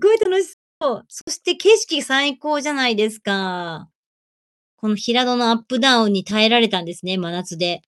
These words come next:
すごいです。あ、しょみさん、「先に決済してたので、値上がり前価格。よし。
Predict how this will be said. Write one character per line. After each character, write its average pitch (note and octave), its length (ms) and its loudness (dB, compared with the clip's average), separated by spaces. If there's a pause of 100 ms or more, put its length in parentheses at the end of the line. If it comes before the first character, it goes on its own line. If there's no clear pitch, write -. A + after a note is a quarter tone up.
す - 220 -14
ご F#3 160 2
い F3 40 0
で D#3+ 200 -4
す。 - 260 -18 (800)
あ、 B3 160 -4 (180)
し - 140 0
ょ - 20 8
み G#3 80 6
さ F#3 140 -6
ん、 F#3 100 -12
「先 E4 280 4
に G#4 180 4
決 G#4 180 6 (140)
済 C4 280 6
し B3+ 60 -2
て D#4+ 120 0
た C#4 120 -2
の A#3+ 140 2
で、 D#4+ 260 6
値 B3 280 6
上 C#4+ 40 6
が C#4+ 100 6
り D4 120 4
前 C#4+ 200 4
価 D4 80 0
格。 A3+ 400 2
よ A#3+ 360 4
し。 - 320 -2